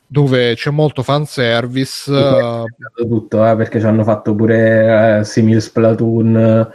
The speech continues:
Speaker 2: che si chiama Beach Pitch Splash, e ci hanno fatto tanti, tanti, insomma, l'hanno poi reiterato su tante formule.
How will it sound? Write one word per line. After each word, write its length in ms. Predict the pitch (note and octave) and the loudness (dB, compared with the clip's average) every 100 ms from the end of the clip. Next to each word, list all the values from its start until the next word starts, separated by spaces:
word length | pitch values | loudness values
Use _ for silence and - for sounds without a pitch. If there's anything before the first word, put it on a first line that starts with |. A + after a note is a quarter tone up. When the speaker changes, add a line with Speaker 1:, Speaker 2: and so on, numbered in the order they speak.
| - | -10
Speaker 2:
che 100 | A2 | -4
si 120 | B2 | 0
chiama 180 | A2+ A2 | 2 2
Beach 320 | G#2+ A2 - | 2 0 -2
Pitch 340 | A2+ G#2+ - G#2 | -2 -2 -4 -8
Splash, 640 | - - G#2 G#2 - A#2 - _ - | -4 0 0 0 -4 -14 -16 _ -4
e 460 | G#2+ G#2 G#2 G#2+ | 0 2 2 2
ci 60 | G#2+ | 2
hanno 220 | A2 A2 | 0 0
fatto 1120 | A2 A2 - A2 G#2+ G#2+ G#2+ G#2 G#2+ G#2+ G#2 - - | 0 -2 -2 -2 0 2 2 0 0 -2 -4 -10 -4
tanti, 340 | A#2+ A#2+ B2 | 0 0 0
tanti, 300 | A#2 A#2+ A#2 | 0 0 -2
insomma, 340 | A2+ - A#2 G#2+ | -6 -2 0 2
l'hanno 280 | A2+ A#2 | 2 2
poi 420 | A2 A#2+ A#2+ A#2+ A#2 | 2 2 4 4 2
reiterato 840 | A#2 A2+ A2+ A2 A2+ A2 G#2+ G#2+ | 2 0 0 0 -2 -2 -2 -4
su 120 | G#2+ | -4
tante 300 | G#2+ G#2+ G#2 | -4 -4 -4
formule. 640 | G#2+ G2+ G2+ G#2 G2+ G2+ | -4 -4 -4 -6 -6 -10